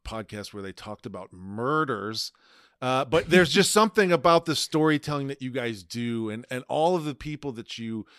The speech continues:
got the chance to talk to. It's just, it's also, like, a thing for me as someone that really enjoys hip hop and respects hip hop culture, but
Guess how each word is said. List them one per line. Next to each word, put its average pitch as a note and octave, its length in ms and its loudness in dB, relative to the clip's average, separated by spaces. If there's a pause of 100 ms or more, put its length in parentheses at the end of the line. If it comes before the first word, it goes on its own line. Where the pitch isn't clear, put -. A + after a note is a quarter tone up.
(260)
got C3+ 240 0
the C3+ 80 -8
chance C3+ 320 -6
to A#2 80 -10
talk A#2+ 440 -6
to. B2 480 -4
It's C3+ 200 -10
just, - 440 -2 (440)
it's G#3 160 2
also, C#4 400 4
like, A#3 220 6
a G#3+ 60 4
thing G3 260 2
for F3+ 160 -2
me E3 480 2
as D#3 160 0
someone E3 380 0
that D3 140 -2
really C#3+ 440 0
enjoys A#2 500 -2
hip - 160 -6
hop A#2+ 260 0
and A2 140 -8
respects G#2+ 460 -8
hip G#2 80 -10
hop A2+ 180 -6
culture, A#2+ 300 -6
but F#2+ 180 -8